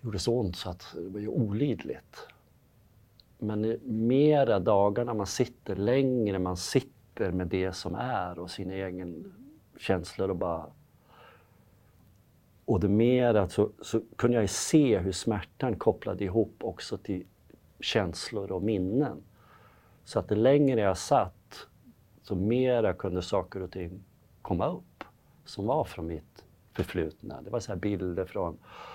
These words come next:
det hände när jag var liten där och det hände där och det hände där. Och i takt med att det kommer upp och man faktiskt, när man sitter så där länge, så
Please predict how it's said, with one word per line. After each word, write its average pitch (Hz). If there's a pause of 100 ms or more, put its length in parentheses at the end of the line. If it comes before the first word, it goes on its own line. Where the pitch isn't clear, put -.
(160)
det 95
hände 92
när 90
jag 87
var 85
liten 87
där 85
och 85
det 87
hände 92
där 82
och 87
det 95
hände 90
där. 80
Och 85 (640)
i 110
takt -
med 123
att 107
det 104
kommer 92
upp 95 (840)
och -
man 98
faktiskt, 92
när 92
man 90
sitter 98
så 95
där 87
länge, 87
så 90